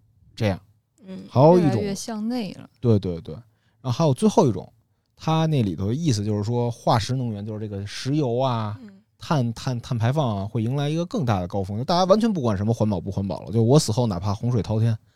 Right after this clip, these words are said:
Speaker 1: 就是整起来那个，
Speaker 3: 有点去球了的意思。
Speaker 1: 对，对，对，对，就不管了。
Speaker 3: <laughs>
Speaker 1: 就是这个是一个机构给出的五种结局，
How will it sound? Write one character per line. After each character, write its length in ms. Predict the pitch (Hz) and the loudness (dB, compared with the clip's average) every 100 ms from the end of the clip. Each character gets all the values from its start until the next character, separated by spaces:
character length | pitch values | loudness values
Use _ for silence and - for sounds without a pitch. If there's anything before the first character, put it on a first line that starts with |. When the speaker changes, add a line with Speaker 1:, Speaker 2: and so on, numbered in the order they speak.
| _ _ _ | _ _ _
Speaker 1:
就 140 | - 113 | -2 2
是 280 | 107 104 104 | 2 0 -4
整 220 | - 104 135 | -2 0 2
起 120 | 123 | 2
来 160 | 87 | 0
那 160 | 95 98 | -2 -4
个， 120 | 92 | -6
Speaker 3:
有 100 | 85 | -6
点 160 | 226 175 - | -4 -6 -6
去 200 | - 214 | -8 -8
球 260 | - 165 | -6 -6
了 120 | 214 | -4
的 100 | 190 | -4
意 100 | 170 | 0
思。 80 | 165 | 8
Speaker 1:
对， 100 | 147 | 10
对， 140 | 127 117 | 12 12
对， 260 | 107 98 | 10 6
对， 60 | 98 | 6
就 100 | 135 | 6
不 140 | 196 | 8
管 180 | 135 - | 6 4
了。 80 | - - - | -2 -16 -18
Speaker 3:
<laughs> 200 | - - | -20 2
Speaker 1:
就 100 | 135 | 4
是 60 | 131 | 6
这 220 | 196 143 | 6 6
个 80 | 123 | 4
是 360 | 127 113 107 | 4 2 2
一 140 | 107 131 | 0 0
个 80 | |
机 180 | 123 143 | 2 4
构 160 | 139 113 | 4 4
给 160 | 95 | 2
出 220 | 80 - 117 | -6 0 2
的 80 | |
五 160 | 104 110 | 2 2
种 180 | 123 104 | 0 0
结 200 | 98 95 | -4 -6
局， 280 | - - | -8 -14